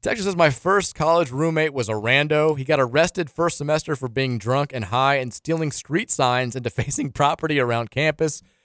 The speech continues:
At two thirty A M on a Thursday morning, I could hear him running down the halls of the dorm before he crashed into the room, screaming about how the cops wouldn't catch him.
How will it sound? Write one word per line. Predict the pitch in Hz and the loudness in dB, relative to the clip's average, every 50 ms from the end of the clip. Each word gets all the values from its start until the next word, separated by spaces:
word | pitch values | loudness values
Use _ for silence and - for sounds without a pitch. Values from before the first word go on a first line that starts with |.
| _ _ _ _ _ - | _ _ _ _ _ -6
At | 127 127 _ | -6 -4 _
two | - 202 220 | -2 -2 -2
thirty | 190 202 185 175 170 175 | 2 2 4 4 6 6
A | 165 165 170 | 6 6 4
M | 170 165 | 4 4
on | 160 147 | 2 2
a | 131 | 2
Thursday | - - 156 160 151 135 147 139 | 2 4 4 4 4 4 2 0
morning, | 135 135 135 147 147 147 135 | 2 2 2 2 2 0 0
I | 120 | -2
could | - 117 107 | -2 -2 0
hear | 117 131 127 | 2 2 2
him | 120 113 113 | 2 2 2
running | 117 120 123 120 | 0 0 2 2
down | 120 117 | 2 2
the | 113 104 | 2 2
halls | 107 113 117 120 113 110 | 4 4 4 4 2 0
of | |
the | 107 104 | -6 -4
dorm | 95 110 117 117 117 110 | -2 0 0 0 0 -2
before | 107 - 120 110 104 | -4 -2 0 0 0
he | 107 | 0
crashed | _ - - 113 131 139 143 135 - 147 | _ -2 0 2 2 4 2 0 0 -4
into | 135 110 123 | -4 -4 -2
the | 120 113 | -4 -2
room, | 113 120 120 123 127 120 | -2 -2 -2 -2 -2 -4
screaming | - - - 135 135 135 127 | -8 -6 -4 -4 -2 -2 0
about | 120 120 104 | -2 -2 0
how | 104 123 123 | 0 0 0
the | 123 - | -2 -2
cops | - 127 127 131 - - | 0 0 0 0 0 -4
wouldn't | 139 131 117 113 101 | -8 -8 -8 -8 -4
catch | - 123 135 - - | -2 -2 -2 0 0
him. | 139 135 127 | -2 -2 -2